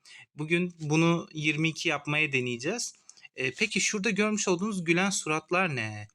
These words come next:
Bunlar kötülük dükkanı jetonları arkadaşlar. Bunlar da yeni gelmiş. Eskiden bu bize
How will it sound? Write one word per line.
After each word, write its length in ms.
Bunlar 400
kötülük 440
dükkanı 340
jetonları 560
arkadaşlar. 580
Bunlar 320
da 40
yeni 220
gelmiş. 520
Eskiden 560
bu 280
bize 420